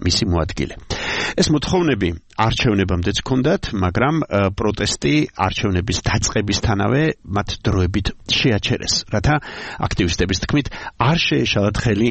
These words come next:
საარჩევნო პროცესის მსვლელობისთვის და არ მომხდარიყო აქციების პოლიტიზირება. მერიამ უპასუხოდ დატოვა რვაასი ხელმოწერიანი პეტიცია, რომელიც იყო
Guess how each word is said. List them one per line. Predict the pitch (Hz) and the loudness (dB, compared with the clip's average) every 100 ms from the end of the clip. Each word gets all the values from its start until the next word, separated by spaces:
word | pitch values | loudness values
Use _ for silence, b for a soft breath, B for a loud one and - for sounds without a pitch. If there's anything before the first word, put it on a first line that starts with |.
| - B | -2 B
საარჩევნო | - 131 113 135 135 110 123 - | -2 2 2 2 0 0 0 0
პროცესის | 98 - 87 95 - 98 | -2 -2 0 0 0 -2
მსვლელობისთვის | - 123 120 127 90 - 82 82 - | 2 4 4 2 0 -2 -2 -2 0
და | 117 - | 0 2
არ | 101 123 | 0 0
მომხდარიყო | 98 - - 80 90 107 110 B B B B - | 0 -4 -4 -2 0 0 0 B B B B 0
აქციების | - - - 80 90 90 - - | 0 0 0 0 0 -2 -2 0
პოლიტიზირება. | 113 95 90 90 82 92 53 - - - - - - B B B B B B - | 2 2 2 0 0 -2 -4 -8 -10 -12 -20 -10 -6 B B B B B B 2
მერიამ | 107 131 170 180 131 | 4 4 2 0 0
უპასუხოდ | 127 - - 101 | -2 -2 -2 -2
დატოვა | 92 85 - 95 104 - | -2 -2 0 2 0 0
რვაასი | 87 85 82 98 101 98 - - 107 - | 0 2 4 2 2 0 0 0 0 -2
ხელმოწერიანი | - 85 85 85 - 82 82 85 92 101 - - | -2 0 0 -2 -2 0 2 2 2 0 -4 -2
პეტიცია, | 120 107 107 - - 80 | 0 0 -2 0 2 0
რომელიც | 82 82 87 - | 0 -2 -2 -2
იყო | 95 | -2